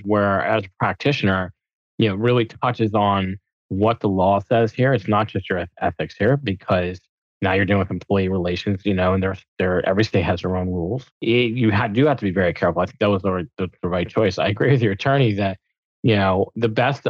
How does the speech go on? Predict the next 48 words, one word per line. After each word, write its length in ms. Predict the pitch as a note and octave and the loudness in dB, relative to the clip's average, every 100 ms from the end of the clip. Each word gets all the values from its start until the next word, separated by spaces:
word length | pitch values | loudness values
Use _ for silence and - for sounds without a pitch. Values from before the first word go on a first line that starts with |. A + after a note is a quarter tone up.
| A#2 | 0
option 340 | A2 A2+ G#2+ | 0 0 2
in, 180 | G#2+ G#2+ | 2 2
in 140 | G#2+ | 0
your 180 | G2 G2 | 0 -2
case, 340 | - A#2 G2 - | 2 2 2 0
and 140 | G2+ | 0
I, 80 | G#2+ | 0
and 80 | A#2+ | 2
I've 160 | C#3+ C3 | 0 0
had, 260 | F3 G#3 | 0 0
and 100 | G2 | 0
that's 160 | B2+ C#3+ | 0 0
why 120 | C3 | 0
I 20 | |
said 220 | B2+ D3+ C3 | 0 0 0
that 180 | E3 | 0
sounds 300 | - B2 A2+ | 0 0 0
familiar, 360 | A2 B2+ F3+ C#3+ | 0 0 2 2
is 100 | A2+ | 0
because 420 | G2+ G#2 A#2 G2+ - _ _ | -4 -2 0 -2 -8 _ _
I've 120 | A2 A#2 | -2 2
had 220 | C#3+ D3+ | 2 2
this 200 | B2 G#2+ - | -2 -2 -4
exact 420 | G2 G#2 A#2 C3 | -2 0 -2 0
conversation 540 | A#2 G#2+ G2+ C#3+ - | 0 0 0 -2 0
where 60 | G#2 | 0
I'm 60 | G2 | 0
like, 160 | G#2 | 0
"It'd 120 | C#4+ | 0
be 140 | - A2 | 0 0
really 260 | G#2 B2+ | 2 0
great 240 | A2 A2 A2 | 0 2 2
if 100 | G#2 | 0
this 100 | _ | _
employee 320 | G2 - G2+ F#2 | -8 0 0 2
could 140 | G2 | -2
just 200 | - F#2+ | -4 -6
resign." 520 | - F2 - C2 B1 - _ _ _ - | -4 -4 -4 -4 -6 -12 _ _ _ -2
Like, 260 | F#2 F2+ | 0 0
if 80 | F#2+ | 0
you 140 | C3+ A#3+ | 0 4
can 120 | F#3 | 4
get 180 | F3 E3 | 4 0
this 80 | D3+ | -2
person 380 | E3 D#3 E3+ C#3 | 0 0 0 0
to 140 | B2+ | 0
just 280 | A2 G#2+ - | 0 -2 -2
leave, 440 | F#2+ A#2+ E3 A3 | -2 2 4 2